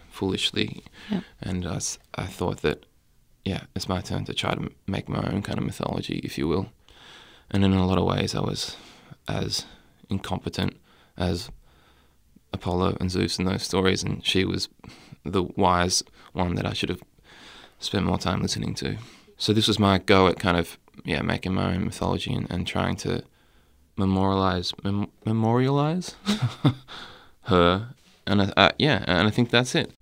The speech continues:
Speaker 2: Coming back to this idea of some of my best work, why you feel it is some of your best work, is it because you perfected that intersection of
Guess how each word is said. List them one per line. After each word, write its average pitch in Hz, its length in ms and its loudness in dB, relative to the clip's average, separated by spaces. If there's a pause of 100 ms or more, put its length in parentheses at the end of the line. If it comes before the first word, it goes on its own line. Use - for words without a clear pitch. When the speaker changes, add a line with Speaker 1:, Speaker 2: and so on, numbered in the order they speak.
Speaker 2:
Coming 220 280 8
back 190 220 4
to - 120 0
this 190 220 2
idea 185 460 6
of 170 180 0
some 190 340 6
of 190 160 6
my 185 200 8
best 175 400 2
work, 170 340 0
why 190 500 8
you 196 560 8
feel 175 400 2
it 185 120 4
is 208 200 6
some 185 220 2
of 185 60 6
your 175 100 2
best 175 260 -2
work, 170 180 -4
is 202 120 0
it 208 80 -4
because 202 320 2
you 202 80 4
perfected 180 560 -2
that 180 160 0
intersection - 760 -2
of 170 220 -4